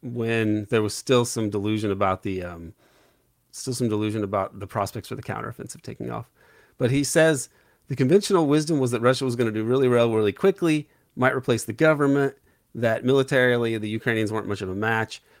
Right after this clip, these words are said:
But, oh, the, the conventional wisdom was incorrect. The Ukrainians, after the Russian invasion, uh, the resistance wasn't just valiant, but it was effective. And, uh, the U S and nato rallied behind it, uh,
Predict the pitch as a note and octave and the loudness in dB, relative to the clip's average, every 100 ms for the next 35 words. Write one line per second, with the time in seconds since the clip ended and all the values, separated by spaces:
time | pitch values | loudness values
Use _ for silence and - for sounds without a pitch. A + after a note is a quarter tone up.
0 | - - F3+ A#3 C#3+ A2 A#2 A#2+ B2+ B2+ | -12 -2 2 4 2 0 -4 -6 -4 -4
1 | B2+ C3 D#3 D#3 C3+ D#3 E3 C3+ B2 C#3 | -2 -4 -2 -2 0 0 0 0 0 -2
2 | B2 D3 E3+ C3+ A2+ A#2 - D3 E3 C#3 | 0 0 0 -2 -6 -6 -2 0 2 2
3 | B2+ B2+ A#2 A#2+ A2 G2+ A2+ G#2 G#2+ G#2 | 2 0 -2 -2 -4 -4 -4 -2 -2 0
4 | G#2+ G#2 _ - A2+ A2 A#2 A#2 C3+ C3 | -4 -4 _ -6 -2 -2 -2 -2 -4 -6
5 | C3 C3+ C#3+ C#3 B2 A#2 A#2 A#2 A#2 - | -4 0 0 0 -2 0 0 0 -4 -10
6 | _ A2 G2 F#2+ F2+ C3 C3 A2 F#2 _ | _ -12 -10 -10 -4 -2 -2 -6 -10 _
7 | _ _ _ _ - A2 G#2+ G#2 G#2 G#2+ | _ _ _ _ -4 -2 0 0 -2 -6
8 | G2+ A2+ C3+ C3 C3 C3 A2+ G#2 A#2+ A#2+ | -8 -4 2 4 2 0 -2 0 0 0
9 | A2 A#2 C3 A#2 G#2+ A2+ A2+ A2+ - _ | 0 0 0 -2 0 0 2 -2 -4 _
10 | _ _ _ _ _ _ _ G#2+ G#2 G#2 | _ _ _ _ _ _ _ -4 -2 -2
11 | G#2 | -4